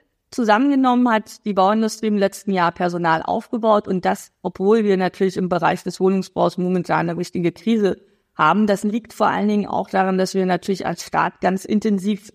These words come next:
ähm, finanzieren in den sozialen Wohnungsbau.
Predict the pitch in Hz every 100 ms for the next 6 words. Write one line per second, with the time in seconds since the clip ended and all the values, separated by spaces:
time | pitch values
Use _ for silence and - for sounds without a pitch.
0 | - 196 185 185 190 180 - 202 196 190
1 | - 202 196 - _ _ - 220 220 208
2 | 185 190 185 175 - 170 170 165 190 240
3 | - - 226 254